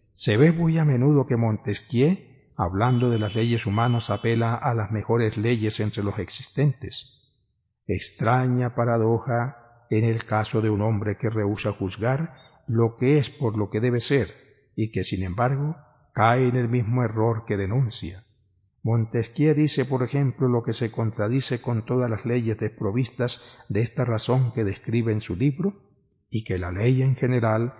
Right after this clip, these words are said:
es la razón humana, en tanto que gobierna todos los pueblos de la tierra.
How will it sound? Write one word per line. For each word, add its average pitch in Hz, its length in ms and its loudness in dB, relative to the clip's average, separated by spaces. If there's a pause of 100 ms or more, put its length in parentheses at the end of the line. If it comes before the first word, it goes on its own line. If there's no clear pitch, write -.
(220)
es 98 160 0
la 107 140 0
razón 104 320 0
humana, 95 460 -4 (420)
en 87 200 -4
tanto 120 480 0
que 123 140 0
gobierna 117 600 0
todos 110 240 2
los 104 200 -2
pueblos 104 380 -2
de 87 80 -6
la 90 140 -10
tierra. 98 500 -6